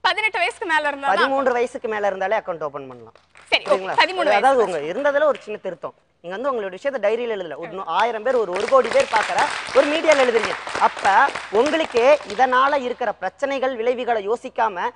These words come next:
Speaker 2: என்ன வேணாலும் எழுதலாம்னு ஆயிப்போச்சுன்னா சமுதாயம் எப்படி முன்னேறும்? இந்த ஒரு பொறுப்பு கூட உங்ககிட்ட இல்லையா? நாங்கள் இப்பொழுதும் கூறுகிறோம், நாங்க எந்த விஷயத்தையுமே முழுசா கட்டுப்படுத்தணும்னு சொல்லவே கிடையாது.
Speaker 1: நான் என்னோட கருத்தை தான் நான் பிளாக்ல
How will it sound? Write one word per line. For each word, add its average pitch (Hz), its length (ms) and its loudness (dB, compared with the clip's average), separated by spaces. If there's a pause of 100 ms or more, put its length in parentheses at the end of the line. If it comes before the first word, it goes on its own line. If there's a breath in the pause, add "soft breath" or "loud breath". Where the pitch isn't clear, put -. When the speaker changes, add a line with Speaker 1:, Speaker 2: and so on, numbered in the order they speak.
(220 soft breath)
Speaker 2:
என்ன 220 180 -4
வேணாலும் 269 300 2
எழுதலாம்னு 247 340 0
ஆயிப்போச்சுன்னா 202 500 -6 (360 soft breath)
சமுதாயம் 302 480 2
எப்படி 285 240 -2
முன்னேறும்? 247 380 -2 (220)
இந்த 285 200 4
ஒரு 285 140 4
பொறுப்பு 302 280 4
கூட 330 160 6
உங்ககிட்ட 247 320 -2
இல்லையா? 208 180 2 (360)
நாங்கள் 262 300 2
இப்பொழுதும் 285 440 2
கூறுகிறோம், 240 400 2 (240)
நாங்க 196 260 0
எந்த 247 200 -4
விஷயத்தையுமே 247 480 -2
முழுசா 240 360 4
கட்டுப்படுத்தணும்னு 214 560 -4
சொல்லவே 196 300 0
கிடையாது. 175 420 -2 (140)
Speaker 1:
நான் 262 200 -2
என்னோட 427 300 0 (120)
கருத்தை 466 380 0
தான் 508 140 2
நான் 403 140 -4
பிளாக்ல 359 320 4